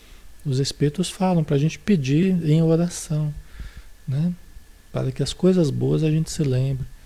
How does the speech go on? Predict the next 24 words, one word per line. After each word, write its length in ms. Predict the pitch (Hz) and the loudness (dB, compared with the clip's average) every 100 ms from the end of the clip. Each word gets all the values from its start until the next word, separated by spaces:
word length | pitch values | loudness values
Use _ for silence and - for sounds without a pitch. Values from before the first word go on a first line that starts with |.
| - - - - - - - - | -20 -20 -20 -20 -20 -20 -20 -8
Por 160 | 220 | -6
quê? 140 | - 170 | 0 2
Porque 180 | - 196 | 4 6
demonstra 440 | 214 208 208 220 | 8 8 6 4
interesse 480 | 214 233 180 175 - | 4 4 6 4 4
da 120 | 175 | 4
nossa 280 | 175 170 196 | 4 2 -2
parte, 600 | - 175 175 151 127 135 | 2 4 4 2 0 -2
demonstra 580 | 143 135 139 147 - 147 | 0 0 -2 -4 -6 -8
predisposição 1120 | - 185 220 147 - 139 131 131 - 127 127 | 0 2 2 -2 -2 0 2 0 -4 -2 0
nossa, 520 | 120 117 113 - 127 | 0 -2 -4 -8 -8
né? 280 | 127 156 170 | -4 -2 -2
E 140 | 131 147 | 0 0
isso 320 | - - 180 | 0 -4 -2
ajuda 680 | 156 131 127 165 147 - - - - - - - - 147 | 0 2 2 0 0 -2 -4 -8 -4 2 4 2 -2 -2
efetivamente, 1080 | 139 135 123 131 127 127 110 113 - - - | 0 -2 -2 -2 -2 -2 -2 -4 -8 -12 -8
né? 240 | 123 156 160 - - - - - - - - - - - - | -4 -4 -6 -14 -20 -20 -20 -20 -20 -20 -20 -20 -20 -20 -20
Então, 220 | - 151 160 | -8 -4 0
várias 340 | 185 240 240 | 2 2 -2
pessoas 400 | - 185 - 175 | -2 -2 0 -2
estão 180 | - 165 | 0 0
colocando 720 | - 160 156 147 151 147 131 | 0 0 0 0 0 0 0
aqui, 380 | 135 - 175 170 | -4 -4 0 2
né? 340 | 165 185 | 2 0